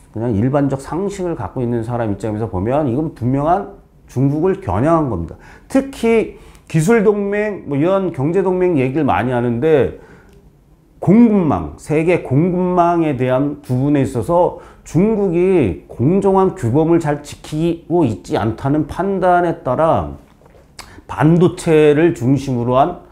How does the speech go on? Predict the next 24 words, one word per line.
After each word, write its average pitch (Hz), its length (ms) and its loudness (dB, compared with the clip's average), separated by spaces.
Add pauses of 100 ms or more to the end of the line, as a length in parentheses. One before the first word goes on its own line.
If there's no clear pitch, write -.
세계 135 480 0
공급망의 135 840 0 (140)
재편을 131 760 0 (160)
미국 170 500 0
중심으로 139 560 0
하려고 139 480 -2
하는 135 340 0
의도가 120 540 -2 (160)
분명히 156 720 2 (760)
들어있다고 139 600 0
봅니다. 85 280 -8 (340)
또 220 140 4
한편으로는 208 800 0 (720)
중국이 202 640 2
일 196 380 2
대 208 120 6
일로, 131 440 2
그러니까 135 120 -4
뭐 127 220 0
중국의 165 440 2
실크로드라고 165 840 0
할 165 160 -2
수 160 160 -6
있는, 101 720 -2